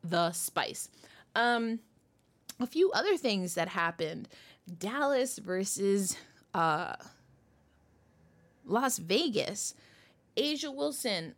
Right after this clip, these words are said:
I told you, absolutely stuffed Izzy Harrison. Then you had a situation where Jackie Young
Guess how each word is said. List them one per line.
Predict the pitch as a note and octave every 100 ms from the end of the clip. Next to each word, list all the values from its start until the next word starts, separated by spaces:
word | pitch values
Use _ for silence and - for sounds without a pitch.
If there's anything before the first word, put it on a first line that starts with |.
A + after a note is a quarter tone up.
| -
I | F#3
told | F3+ G#3 F3
you, | E3 - - _ -
absolutely | - G3+ - E3+ D#3 D#3+
stuffed | - E3+ - - - _
Izzy | E3+ D#3 - - - - _
Harrison. | - - D2+ - - - -
Then | D#3+ F#3+ D4+
you | F4+
had | D4 G#3+
a |
situation | - G3+ G3+ F3+ F#3 E3+
where | D#3
Jackie | F3 - A3+ - F4+ F4 - - -
Young | D3+ E3+ A#3+ F#4 B3+ A#3